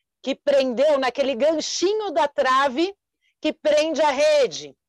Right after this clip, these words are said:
Então, assim, muitas coisas na regra, eu falo que quando a gente passa a entender, a gente passa até a obedecer ou aceitar de uma forma melhor.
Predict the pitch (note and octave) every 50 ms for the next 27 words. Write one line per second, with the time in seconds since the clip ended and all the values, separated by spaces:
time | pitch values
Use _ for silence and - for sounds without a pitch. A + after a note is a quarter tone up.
0 | _ _ _ _ _ _ _ _ B3 D4 A#3 F4+ G4+ G#4+ - E4+ D4 C#4 D4 E4+
1 | A#4 C5 C5 C5 A4 - - F4+ D#4 C#4 C#4 C4+ A3 B3 A3 G#3 F#3 G#3 A3 A#3+
2 | C#4 D4 B3+ G#3+ G3+ F3+ E3+ - - G#3 A3 G#3+ - C#4+ C#4 D#4 - D4 B3+ -
3 | D#4+ E4 F#4+ C#4 F4 F#4 - - - D4 D4 D4 - D4+ D4+ D#4+ - - D4+ C4
4 | B3 A3 F#3 F#3+ A#3+ C4 C#4+ C4+ A3 E3+ _ _ _ _ _ _ _ _ _ _
5 | _ _ _ - A#3 A#3 B3 F#3 C#4 C#4 C#4+ - D#4 - - - C#4 D4 D4 -
6 | D4 - - D4+ D4 D4+ D4+ D4+ C4 C4+ D4+ C#4+ D4 D4+ D4+ - - - - C#4+
7 | D4+ E4 D#4+ D#4 D4+ D4+ D4+ - E4+ D4 D4 - - C#4+ D4 D4+ A3+ D#4 D4 D4
8 | C#4+ - - D4 C#4+ D4 D4 D4 D4 D4+ D#4 E4 D4+ C#4 A#3 A3 F#3 E3+